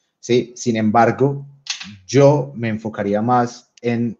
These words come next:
profundizar algunos conocimientos de la mano de la cantidad infinita de herramientas que tiene Internet y que tiene el mundo hoy en día, más que en una maestría. Sin embargo, sí puede ser necesario, sí puede ser muy útil para algunas empresas, no quiero dejar eso de lado.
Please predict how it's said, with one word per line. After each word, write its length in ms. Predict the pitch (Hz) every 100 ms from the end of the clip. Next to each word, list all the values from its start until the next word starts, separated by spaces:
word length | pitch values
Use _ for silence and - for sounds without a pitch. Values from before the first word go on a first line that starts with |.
| _
profundizar 680 | 113 104 - 101 98 98 104
algunos 380 | 113 123 127 -
conocimientos 960 | 107 101 104 139 139 131 - - _ _
de 120 | 110
la 100 | 104
mano 300 | 104 101 110
de 80 | 120
la 160 | 104
cantidad 480 | - 104 98 110 107
infinita 540 | 107 120 113 104 95 113
de 40 |
herramientas 540 | 104 98 98 92 107
que 340 | - 107 92 -
tiene 200 | 104 92
Internet 420 | 104 107 95 90
y 60 | 92
que 100 | 104
tiene 180 | 98 90
el 80 |
mundo 280 | 98 104 101
hoy 100 | 101
en 100 | 95
día, 220 | 92 92 - _ _ _
más 220 | 107 -
que 300 | 104 104 92
en 80 | 101
una 160 | 95
maestría. 580 | 101 101 87 - 98 87 - _ _ _ _
Sin 240 | - 113
embargo, 400 | 104 123 139 139
sí 160 | 143 107
puede 240 | - 120
ser 160 | 117 113
necesario, 360 | 110 101 127
sí 120 | 110 98
puede 200 | 107 107
ser 140 | 110
muy 180 | 107 117
útil 220 | 123 113
para 200 | - 95
algunas 340 | 92 92 98
empresas, 360 | 95 92 113 101
no 120 | 92
quiero 160 | - 98
dejar 160 | 95 87
eso 160 | -
de 80 | 92
lado. 160 | 92